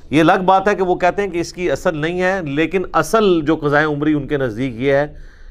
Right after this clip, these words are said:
कि बालिग होने से लेकर नमाजें शुरू करने तक, यानी तौबा करने तक, इस दौरान जितनी भी आपकी नमाजें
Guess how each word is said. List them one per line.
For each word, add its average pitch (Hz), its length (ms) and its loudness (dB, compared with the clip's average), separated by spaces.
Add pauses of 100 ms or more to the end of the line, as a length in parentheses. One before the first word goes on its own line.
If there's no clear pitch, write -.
(160)
कि 156 160 0
बालिग 156 360 4
होने 160 260 -2
से 165 160 -2
लेकर 143 480 0 (840)
नमाजें 147 680 2
शुरू 165 300 2
करने 160 440 0
तक, - 360 -2 (960)
यानी 127 240 -4
तौबा 151 360 4
करने 156 340 0
तक, 156 340 0
इस 139 160 -2
दौरान 143 340 2
जितनी 147 300 -6
भी 180 180 -2
आपकी 139 320 -2
नमाजें 117 500 -4